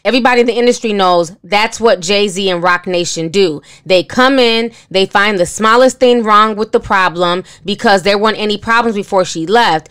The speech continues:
Then they say, 'I don't want to negotiate.' Okay, tell everybody your definition of negotiating. Your definition is, 'Okay, I'm going to send Suge Knight's old lawyers to come in, and this is a stick-up.' Of course I'm like, 'This isn't a negotiation.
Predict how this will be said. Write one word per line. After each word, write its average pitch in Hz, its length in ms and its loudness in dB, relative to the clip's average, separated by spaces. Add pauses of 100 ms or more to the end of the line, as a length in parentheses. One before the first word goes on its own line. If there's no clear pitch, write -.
(120)
Then 240 180 2
they 247 120 4
say, 240 140 0
'I 202 80 2
don't 202 160 0
want 196 200 0
to 202 60 -6
negotiate.' 226 800 2 (280)
Okay, 214 540 2 (240)
tell 269 260 4
everybody 233 520 0
your 220 260 0
definition 208 600 -2
of 190 80 -2
negotiating. 165 880 -2 (220)
Your 226 240 2
definition 233 720 0
is, 180 200 -2
'Okay, 214 540 0 (220)
I'm 226 180 0
going 226 220 2
to 226 120 -2
send 196 300 -4
Suge 233 320 2
Knight's 220 400 -2
old 202 240 2
lawyers 220 440 2
to 151 120 -6
come 233 300 -2
in, 196 380 -2 (800)
and 233 160 2
this 240 140 4
is 240 100 -2
a 196 80 0
stick-up.' - 600 -4 (200)
Of 208 240 -2
course 294 400 2
I'm 214 240 0
like, 180 240 0
'This 247 180 2
isn't 247 260 0
a 202 40 -2
negotiation. 180 960 -2